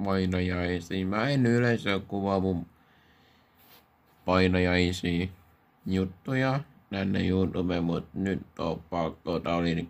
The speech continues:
kyllä erikoinen painajainen, huhhuh. Mä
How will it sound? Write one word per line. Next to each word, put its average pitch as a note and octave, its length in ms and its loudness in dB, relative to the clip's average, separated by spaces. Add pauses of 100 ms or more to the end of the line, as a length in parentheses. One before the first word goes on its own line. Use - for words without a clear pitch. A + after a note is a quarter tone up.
kyllä - 220 -8
erikoinen F2 800 0 (840)
painajainen, E2 840 0
huhhuh. G2 640 0 (3250)
Mä C#3+ 320 4